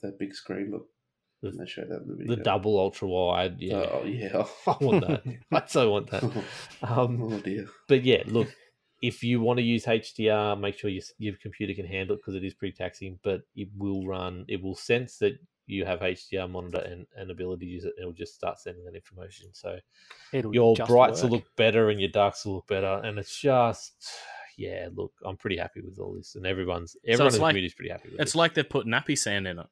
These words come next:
Speaker 2: It is. Nappy Sam.
Speaker 1: Um, the other thing is you can
Speaker 2: Nappy Sam.
Speaker 1: change the U I, uh, you can change the U I as well.
Speaker 2: Yeah, so you can
Speaker 4: Yep.
Speaker 2: change every aspect
Speaker 4: Oh,
Speaker 2: of
Speaker 4: you can actually
Speaker 2: U I.
Speaker 4: change the,
Speaker 1: Um,
Speaker 4: oh, I
Speaker 1: yeah, you
Speaker 4: like
Speaker 1: can change
Speaker 4: that.
Speaker 1: U I.
Speaker 2: Mm.
Speaker 1: And,
Speaker 4: I like that.
Speaker 1: uh, the text chat.
Speaker 3: Yeah, they've gotta do something about text chat. Text,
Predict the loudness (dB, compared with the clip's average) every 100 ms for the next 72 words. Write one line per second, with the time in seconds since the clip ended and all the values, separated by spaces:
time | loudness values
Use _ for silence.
0 | -6 -2 -2 -4 -10 -20 _ _ -10 -4
1 | -4 -4 -4 -6 -4 -2 -2 0 2 4
2 | 4 4 2 2 -2 0 0 0 -2 0
3 | 2 4 4 4 0 -2 -4 -6 -12 -4
4 | -2 -2 -4 -6 -6 -6 -6 -4 -4 2
5 | 2 2 -2 -4 -2 -2 0 0 2 0
6 | 0 0 2 4 4 4 4 4 2 2
7 | -2 -2 -2 -2 -4 -8 _ _ _ _
8 | -4 2 2 2 0 0 -2 -4 -4 -4
9 | -8 _ -14 -12 -14 -8 -4 -4 -2 -2
10 | -2 -4 -6 -6 -6 -8 -8 -12 -12 _
11 | -4 -4 -4 -14 -8 -8 -8 -16 _ _
12 | _ _ _ _ _ _ _ -6 0 2
13 | 2 4 4 4 -2 -4 -6 -4 -8 -6
14 | -8 -6 -6 -8